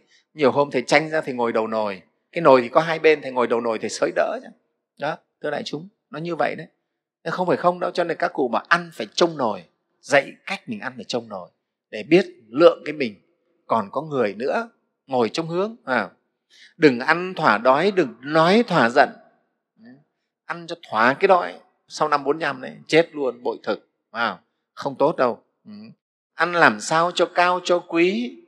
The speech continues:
ở làm sao biết khéo, biết tùy. Đấy, người xưa người ta dạy thế.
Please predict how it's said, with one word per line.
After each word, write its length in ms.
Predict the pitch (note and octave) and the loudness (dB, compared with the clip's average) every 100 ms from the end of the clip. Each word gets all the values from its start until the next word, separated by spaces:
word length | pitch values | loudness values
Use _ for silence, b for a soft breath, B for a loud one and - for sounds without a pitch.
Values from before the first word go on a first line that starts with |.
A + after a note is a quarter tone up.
| _ | _
ở 240 | - A2+ A2 | 2 4 4
làm 220 | C3 G#2 | 0 -2
sao 380 | - D#3+ E3 E3 E3+ | 0 2 2 0 0
biết 140 | F#3+ | 0
khéo, 280 | - D#3+ F3 | 0 -6 -4
biết 180 | F#3 F#3 | -4 -2
tùy. 260 | C3+ G2+ F2 _ _ _ _ _ | -2 -2 -4 _ _ _ _ _
Đấy, 100 | B2 | -6
người 160 | D3+ A2 | 0 0
xưa 160 | - | 2
người 100 | C#3+ | -2
ta 120 | A2+ C3 | 0 0
dạy 260 | B2 F#2+ | -2 -4
thế. 80 | G2 | -12